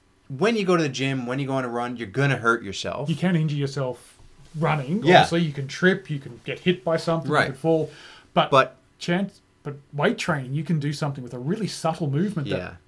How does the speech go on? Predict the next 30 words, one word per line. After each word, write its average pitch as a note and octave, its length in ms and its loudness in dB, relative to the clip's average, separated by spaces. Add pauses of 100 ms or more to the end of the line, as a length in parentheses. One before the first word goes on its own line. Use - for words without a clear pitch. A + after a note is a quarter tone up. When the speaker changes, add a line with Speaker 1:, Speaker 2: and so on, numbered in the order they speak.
(140)
Speaker 2:
can A2+ 80 -8
Speaker 1:
You've, A2+ 160 -2
Speaker 2:
bug E3 160 0
you D3 160 -4
up. B2 100 -8
Speaker 1:
you've G#2+ 180 -8
gotta A#2+ 220 2
be A2+ 140 -4
really G2 480 -2
careful F2+ 460 -6
with E2 80 -16
weight - 180 -4
Speaker 2:
Mm. - 20 -12
Speaker 1:
training. E2+ 360 -12
So G#2 540 0 (460)
don't C3+ 300 4
go C3 180 6
the A#2+ 60 2
no A2+ 180 0
pain, G2+ 300 -4
no F#2+ 120 -2
gain F#2 340 -6 (760)
route. A2 320 4 (220)
Working D3 460 2
hard C#3 560 0
doesn't A#2 300 0
mean G#2 460 -6 (380)
working G2 560 -4 (180)
in F#2 140 -8
pain, D2 380 -14